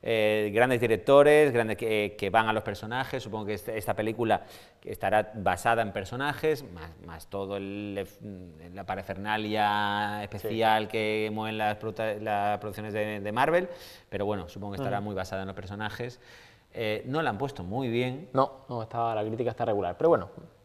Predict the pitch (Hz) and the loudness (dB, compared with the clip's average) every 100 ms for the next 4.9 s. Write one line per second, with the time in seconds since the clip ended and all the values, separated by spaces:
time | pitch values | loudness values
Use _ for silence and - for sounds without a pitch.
0 | _ _ _ 123 127 101 104 123 110 101 | _ _ _ -2 2 4 2 4 4 4
1 | 95 - 104 98 90 - - - - 104 | 0 -4 -8 -4 -6 -6 -18 -20 -4 0
2 | 107 95 85 78 78 - _ _ - 117 | 2 0 -2 -6 -10 -16 _ _ -6 0
3 | 135 117 107 107 92 85 76 76 _ _ | 4 4 4 -2 -4 -6 -10 -18 _ _
4 | _ - - - - - 92 90 | _ -10 -10 -14 -18 -12 -12 -12